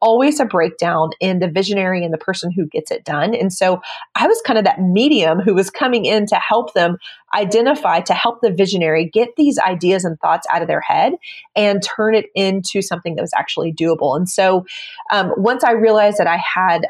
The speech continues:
a significant value there, I kept thinking, and I spent a year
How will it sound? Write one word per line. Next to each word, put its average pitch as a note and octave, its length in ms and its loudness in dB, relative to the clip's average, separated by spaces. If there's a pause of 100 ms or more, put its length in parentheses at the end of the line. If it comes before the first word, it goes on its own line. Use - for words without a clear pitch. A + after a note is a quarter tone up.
(120)
a F3+ 220 -4
significant G3+ 720 -2
value F3+ 460 0
there, D4+ 320 2 (420)
I G3 340 2
kept - 320 -2
thinking, G#3 380 -4
and G3 100 -2
I G3+ 60 -2
spent D4+ 300 -8
a G3+ 200 0
year F3 500 0